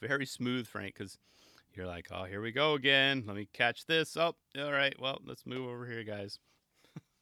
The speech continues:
That was funny. Typical Andy. Uh, yes. If you haven't seen this video, Andy goes well,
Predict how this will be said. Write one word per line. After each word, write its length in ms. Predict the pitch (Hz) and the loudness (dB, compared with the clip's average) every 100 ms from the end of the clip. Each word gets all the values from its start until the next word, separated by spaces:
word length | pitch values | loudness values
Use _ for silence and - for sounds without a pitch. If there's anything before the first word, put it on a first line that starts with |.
| _ - _ _ - - - | _ -20 _ _ -20 -20 -10
That 100 | 98 | -8
was 180 | 87 - | -8 -12
funny. 240 | - 78 82 | -20 -18 -14
Typical 560 | - 175 165 139 113 - | -6 -4 -6 -6 -6 -6
Andy. 460 | 95 85 78 76 76 _ 90 92 | -12 -14 -18 -20 -20 _ -20 -18
Uh, 40 | - | -10
yes. 500 | 101 98 - - - _ - _ _ | -4 -4 -6 -12 -14 _ -20 _ _
If 80 | |
you 60 | 95 | -2
haven't 240 | 110 117 | 2 2
seen 200 | 101 113 | 0 -6
this 160 | 107 95 | -6 -6
video, 420 | 98 92 90 87 _ _ _ _ _ _ _ _ _ | -6 -4 -6 -8 _ _ _ _ _ _ _ _ _
Andy 280 | 101 101 92 | -4 -2 -4
goes 560 | 92 87 82 80 - - _ _ _ _ _ _ - | -6 -6 -6 -10 -16 -18 _ _ _ _ _ _ -18
well, 240 | 92 78 | -18 -16